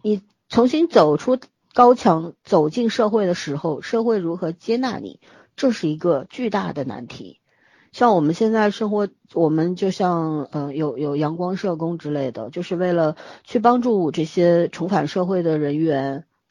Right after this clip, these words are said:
呃，服完刑的人员，建立新的生活。可是以咱们现在不，不管是中-，中国还是外国，呃，所有的福利机制，包括是，呃，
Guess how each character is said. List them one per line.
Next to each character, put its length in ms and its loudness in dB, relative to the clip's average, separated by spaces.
呃， 400 -10
服 180 -8
完 200 2
刑 220 -6
的 140 -2
人 160 -4
员， 260 -8
建 240 6
立 100 2
新 200 -4
的 100 -2
生 300 -10
活。 320 -14
可 160 -8
是 340 2
以 300 -8
咱 260 0
们 140 4
现 200 2
在 120 -2
不， 340 -8
不 140 -2
管 180 2
是 100 -6
中-， 460 -4
中 180 -4
国 140 -2
还 140 -2
是 100 -2
外 320 -2
国， 360 -12
呃， 340 -10
所 320 2
有 60 4
的 100 2
福 200 -4
利 200 -4
机 160 -2
制， 400 2
包 220 0
括 480 4
是， 240 -12
呃， 240 0